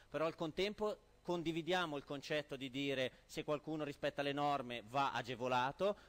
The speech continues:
però non più tardi di qualche mese fa anche sui P G T i comuni che non avevano rispettato le norme noi siamo andati a dire, "Vabbè possiamo capirli".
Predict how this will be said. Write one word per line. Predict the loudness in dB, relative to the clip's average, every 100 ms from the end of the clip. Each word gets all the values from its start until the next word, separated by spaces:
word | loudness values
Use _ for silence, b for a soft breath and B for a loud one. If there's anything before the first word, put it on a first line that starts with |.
| B
però | -4 -4
non | -4
più | -6
tardi | -2 -2 -2
di |
qualche | -4 -2 -2
mese | -4 -6
fa | -2 0
anche | 0 -2
sui | -6 -2
P | -2
G | -4 -6
T | -2
i | -2
comuni | 0 0 0 -2
che | -2
non | -2
avevano | -2 -2 -4
rispettato | -10 -12 -12 -8 -6
le |
norme | -2 -2 -2
noi | -4 -6
siamo | -6
andati | -4 -2 -2
a | -6
dire, | -6 -4
"Vabbè | -4 -2 -2
possiamo | -4 -6 -6 -2
capirli". | -4 -4 -6 -6 -10